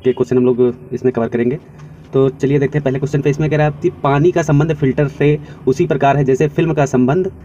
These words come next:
से है। तो देखिए, पानी को हम लोग फिल्टर करते हैं और फिल्में जो फिल्टर होती हैं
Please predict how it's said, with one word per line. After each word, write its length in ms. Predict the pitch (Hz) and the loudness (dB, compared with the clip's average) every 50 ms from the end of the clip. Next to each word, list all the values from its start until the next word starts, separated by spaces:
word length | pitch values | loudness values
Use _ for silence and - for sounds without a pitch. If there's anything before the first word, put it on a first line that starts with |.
| - - - | -20 -20 -10
से 200 | - - 156 143 | -4 -2 0 0
है। 240 | 123 120 110 107 - - - - - - - | 0 -2 -4 -6 -8 -14 -20 -20 -10 -6 -2
तो 60 | 139 | -2
देखिए, 220 | 143 139 165 170 | 0 0 0 0
पानी 180 | 151 143 143 147 | 0 0 0 2
को 60 | 156 | 2
हम 80 | 151 151 | 2 0
लोग 100 | 160 156 | 0 0
फिल्टर 280 | - 135 123 127 127 | 0 0 2 2 0
करते 220 | 131 135 127 - 156 | 0 0 0 0 -2
हैं 60 | 156 | -2
और 60 | 156 | -2
फिल्में 320 | 151 - 139 131 147 151 | 0 0 0 2 2 2
जो 80 | 143 147 | 0 0
फिल्टर 260 | 143 131 127 117 135 | 0 0 -2 0 0
होती 280 | 127 127 123 - 139 131 | 2 0 2 2 0 0
हैं 160 | 135 156 185 | 0 0 0